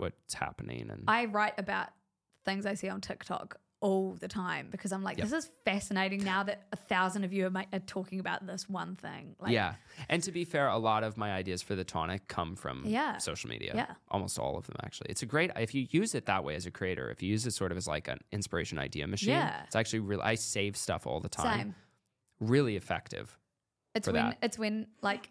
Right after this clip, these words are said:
Speaker 2: <clears throat> I'm so in two minds because I feel like I turn everything I do online or even reading books or whatever into productivity. I'm like, "Oh, I'm reading a book, better recommend it in the book club.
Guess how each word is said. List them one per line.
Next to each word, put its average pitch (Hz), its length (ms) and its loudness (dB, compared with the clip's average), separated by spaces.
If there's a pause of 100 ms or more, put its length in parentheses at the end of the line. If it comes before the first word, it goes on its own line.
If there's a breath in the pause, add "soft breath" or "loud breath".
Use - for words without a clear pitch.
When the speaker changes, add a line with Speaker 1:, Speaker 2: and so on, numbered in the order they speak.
Speaker 2:
<clears throat> - 1700 -16
I'm 214 220 4
so 208 280 2
in 220 180 0
two 214 160 2
minds 190 320 4
because 190 200 -2
I 196 60 4
feel 208 180 0
like 214 180 2
I 220 60 4
turn 208 320 0 (100)
everything 190 440 0
I 185 100 4
do 185 360 0 (160)
online 185 480 4
or 196 160 0
even 196 200 2
reading 185 240 4
books - 260 -4
or - 20 -2
whatever 190 380 -2
into 196 200 2
productivity. - 840 -4
I'm 208 100 -2
like, 202 220 -4
"Oh, 226 80 6
I'm 226 100 4
reading 202 180 2
a 190 40 0
book, - 160 2 (360 loud breath)
better 208 160 4
recommend 214 500 2
it 202 200 6
in 202 60 2
the 240 80 0
book 285 160 0
club. 190 240 -2